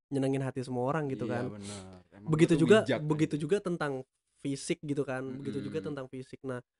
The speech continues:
Speaker 1: kalau misalnya konteksnya kayak gue pengen menge-, mengejar seorang gitu, seorang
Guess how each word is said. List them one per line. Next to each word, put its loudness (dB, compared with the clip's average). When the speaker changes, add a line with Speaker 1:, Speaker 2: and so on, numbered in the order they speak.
Speaker 1:
kalau 2
misalnya -2
konteksnya -6
kayak -6
gue -6
pengen -6
menge-, -6
mengejar -4
seorang 0
gitu, -4
seorang -6